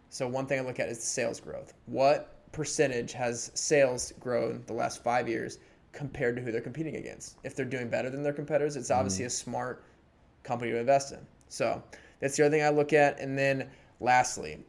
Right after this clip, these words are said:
Speaker 1: the financial health of a company. So this is one thing that I have used to pick a lot of stocks <clears throat> this year, because life isn't always gonna be perfect. Like, there's gonna be pandemics that come up. There's gonna be,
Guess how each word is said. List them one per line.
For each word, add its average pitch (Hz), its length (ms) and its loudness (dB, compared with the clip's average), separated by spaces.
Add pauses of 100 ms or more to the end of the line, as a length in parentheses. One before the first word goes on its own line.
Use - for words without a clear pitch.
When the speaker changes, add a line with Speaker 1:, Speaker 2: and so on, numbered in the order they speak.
Speaker 1:
the 120 120 -8
financial 135 580 0
health 127 280 0
of 107 100 -8
a 76 40 -10
company. - 500 -12
So 135 180 -2
this 160 260 2
is 180 120 2
one 160 200 0
thing 156 220 0
that 127 120 -4
I 127 360 2
have 127 300 -4
used 131 220 -6
to 127 60 -8
pick 123 500 -4 (260)
a 127 60 -4
lot 127 180 2
of 127 80 -2
stocks 120 500 0 (200)
<clears throat> - 0 - (520)
this 156 240 4
year, - 260 -6 (100)
because 131 640 2 (1500)
life 170 300 8
isn't 180 180 6
always 170 220 6
gonna 156 140 0
be 135 80 -2
perfect. - 420 -4
Like, - 120 -10
there's 131 160 -4
gonna 135 120 -4
be 123 120 -4
pandemics 135 520 0
that 139 80 -4
come 143 240 -2
up. 139 360 2
There's 120 180 -6
gonna 120 180 -4
be, 113 480 0